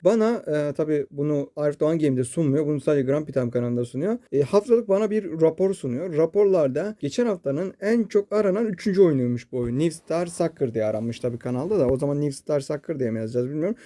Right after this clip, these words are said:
Bir de New Star Manager var. Uzun zamanlar gelmiyor ama yakın zamanda yeni bölümünü çekmeyi düşünüyorum. Bazı oyunlarda genelde soyad önde olabiliyor. Ondan dolayı öncelikle soyad kısmına adım yazacağım. Türk-, Türkiye seçeceğim lig olarak. Aslında yurt dışı da seçebiliriz de.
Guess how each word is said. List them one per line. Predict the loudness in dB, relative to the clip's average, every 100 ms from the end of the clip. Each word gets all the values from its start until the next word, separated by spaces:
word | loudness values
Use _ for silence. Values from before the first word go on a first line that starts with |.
| -18 0
Bir | 2
de | 4
New | 2
Star | -2 -4 -2
Manager | 0 0 0 0
var. | 0 -2 -4
Uzun | -8 -2
zamanlar | 0 0 2
gelmiyor | 0 0 0
ama | 0
yakın | 0 -2 -2
zamanda | -2 0 0
yeni | 0 0
bölümünü | 0 -2 -4
çekmeyi | -4 -4 -6
düşünüyorum. | -6 -6 -2 -2 -4 _
Bazı | 2 4 4 4
oyunlarda | 2 2 0
genelde | 0 0 0 -2
soyad | 0 0 0 -2
önde | -2 0
olabiliyor. | 2 2 0 0 0
Ondan | 0 -2 0 2
dolayı | 2 0
öncelikle | -2 -4 -2 -2 -2 -4 -6 -6 _ _
soyad | 0 2 2
kısmına | -4 -8 -2
adım | 0 2 2
yazacağım. | 0 0 -4 -6
Türk-, | -6 -6 -6 -8 -20 _
Türkiye | -10 -8 0 0
seçeceğim | 0 -8 -2 0 0
lig | 0 0
olarak. | 2 2 2 -2 _ _ _ _
Aslında | -6 0 0
yurt | 0 -4
dışı | -2 0
da | 0
seçebiliriz | -2 -2 -2 0 -2 0
de. | 0